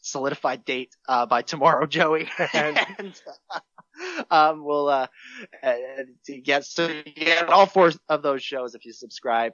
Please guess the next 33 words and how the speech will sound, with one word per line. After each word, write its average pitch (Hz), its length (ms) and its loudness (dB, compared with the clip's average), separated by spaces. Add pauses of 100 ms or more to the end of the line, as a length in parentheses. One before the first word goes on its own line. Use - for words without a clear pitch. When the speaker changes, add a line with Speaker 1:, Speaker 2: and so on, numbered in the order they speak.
Speaker 1:
and, 107 300 -14
uh, 98 300 -4
that's 104 200 -8
just - 200 -10
search 113 160 -6
for 104 80 -8
Star 113 220 0
Wars 117 140 -2
Underworld 107 380 -6
on 101 140 -6
iTunes, 107 360 -8
or 101 80 -6
you 95 60 -8
can - 80 -18
go 101 140 0
to 98 60 -8
star 107 220 2
wars 107 140 0
underworld 98 360 -6
dot 104 200 0
com, 110 220 2
and 98 80 -12
they're 113 100 4
all 127 140 6
there. 135 400 4 (280)
Plus, 175 400 2
on 165 300 -10
star - 380 -4
wars 139 180 2
underworld 127 280 0
dot 117 180 2
com, 117 200 -2
there's 107 280 -10